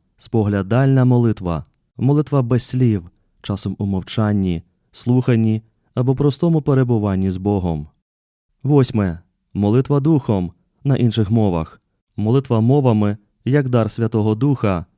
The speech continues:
для особистої побожності або за настановою,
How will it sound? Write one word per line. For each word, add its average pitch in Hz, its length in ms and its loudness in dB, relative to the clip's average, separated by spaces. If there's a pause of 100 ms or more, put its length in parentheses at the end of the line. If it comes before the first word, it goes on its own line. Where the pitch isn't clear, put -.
(260)
для 156 140 2
особистої 135 600 0
побожності 110 800 -2 (240)
або 123 240 0
за 110 100 2
настановою, 92 760 -2